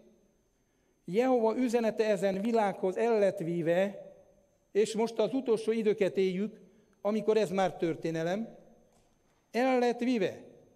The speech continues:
Csak feltevődik egy kérdés. Ha egy ilyen bizonyság volt téve, meg volt mondva, hogy Jehova Isten az, aki közbelépett.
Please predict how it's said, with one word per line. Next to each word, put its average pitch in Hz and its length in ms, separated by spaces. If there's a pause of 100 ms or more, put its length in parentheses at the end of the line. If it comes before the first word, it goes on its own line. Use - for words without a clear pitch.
(880)
Csak 247 180
feltevődik 247 540
egy 202 120
kérdés. 165 640
Ha 180 80
egy 196 160
ilyen 269 260
bizonyság 220 500
volt 202 200
téve, 160 500
meg 226 220
volt 233 200
mondva, 226 260
hogy 208 160
Jehova 226 240
Isten 220 380
az, 226 240 (320)
aki 202 280
közbelépett. 220 840